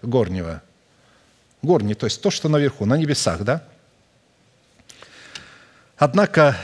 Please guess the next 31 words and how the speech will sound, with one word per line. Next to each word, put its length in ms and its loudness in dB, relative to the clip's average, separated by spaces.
именно 300 4
поэтому, 680 2
если 380 2
мы 320 4
вот 180 -2
так 200 2
вот 400 -14
прямолинейно 840 2
поймём, 480 4
мы 140 4
будем 340 4
идти 160 2
в 80 4
обратном 460 4
направлении 560 2
от 120 -4
горнего. 540 -6
Если 220 2
мы 80 4
начнём 380 4
искать 480 0
горнего 720 4
на 160 2
небесах. 520 0
Потому 320 2
что 220 4
это 320 2
только 320 0
третья 360 2
часть 440 0
истины. 560 -8